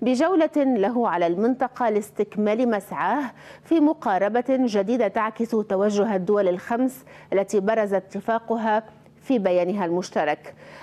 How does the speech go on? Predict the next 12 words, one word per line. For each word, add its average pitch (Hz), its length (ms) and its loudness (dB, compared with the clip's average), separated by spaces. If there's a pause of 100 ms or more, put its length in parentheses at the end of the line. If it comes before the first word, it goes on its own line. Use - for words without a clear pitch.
(120)
أما 214 160 0
الكلام 233 440 0
عن 220 260 0
ضم 208 200 0
إيران 208 580 0
إلى 214 180 0
الدول 190 320 2
الخمس 240 560 -2
ففيه 226 560 0
وفق - 320 -2
مصادر 190 640 0
دبلوماسية 190 880 0